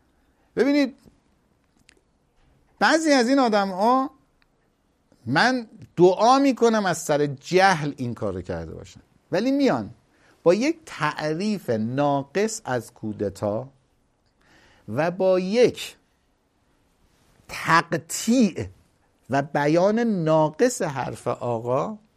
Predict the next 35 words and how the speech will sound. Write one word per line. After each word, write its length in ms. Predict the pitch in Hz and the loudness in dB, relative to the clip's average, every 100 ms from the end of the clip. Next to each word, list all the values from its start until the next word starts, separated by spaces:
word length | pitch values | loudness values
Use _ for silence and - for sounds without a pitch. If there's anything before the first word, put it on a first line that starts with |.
| - | -8
این 140 | 208 | -4
دوتا 300 | 175 147 151 | -2 -2 -2
رو 100 | 131 | -2
می‌ذارن 400 | 143 139 113 110 | -4 -6 -6 -6
کنار 300 | 113 104 107 | -8 -10 -10
هم، 340 | 98 120 185 214 _ _ 92 | -12 -12 -14 -16 _ _ -12
می‌گن 240 | 110 123 | -10 -8
ببینید 380 | 143 196 165 92 _ _ _ _ _ | -10 -10 -12 -14 _ _ _ _ _
این 120 | 190 | -14
کودتا 500 | 214 - 120 110 - | -14 -10 -6 -6 -4
رو 120 | 160 185 | -8 -8
که 100 | 160 | -10
شما 200 | 117 123 | -10 -8
دیگه 220 | 135 143 | -8 -8
نمیتونید 380 | 175 - 190 185 | -10 -12 -14 -10
انکار 400 | 135 117 113 98 | -12 -10 -10 -12
کنید، 280 | 95 92 90 - | -14 -14 -14 -6
بوده 560 | 120 120 135 156 202 _ _ _ _ _ _ | -4 -2 -2 -4 -6 _ _ _ _ _ _
و 100 | 196 | -10
الان 260 | 202 190 208 | -8 -8 -8
داره 180 | 196 196 | -8 -8
ادامه 300 | 180 160 151 | -8 -8 -8
پیدا 340 | 113 110 113 | -10 -12 -12
می‌کنه. 300 | 104 104 101 104 _ _ _ _ _ _ _ _ _ _ _ _ _ _ _ _ _ _ _ - | -14 -16 -18 -18 _ _ _ _ _ _ _ _ _ _ _ _ _ _ _ _ _ _ _ 0
فایلشون 520 | 233 302 294 220 269 | 4 4 2 0 0
رو 140 | 254 | -2
تو-، 160 | 226 220 | -4 -8
منتشر 520 | 190 208 190 190 220 | -4 0 2 2 2
می‌کنن، 280 | 240 202 170 | -2 -2 -2
بعد 160 | 165 226 | -2 -2
فایل 320 | - 185 190 | 2 2 4
هم 140 | 233 247 - | 2 0 -2
حذف 480 | 170 175 175 - 170 | 2 2 0 -8 -4
می‌شه، 500 | 170 175 208 247 311 - - | -4 0 0 0 -4 -10 -10
می‌گن 280 | 147 196 | -4 -4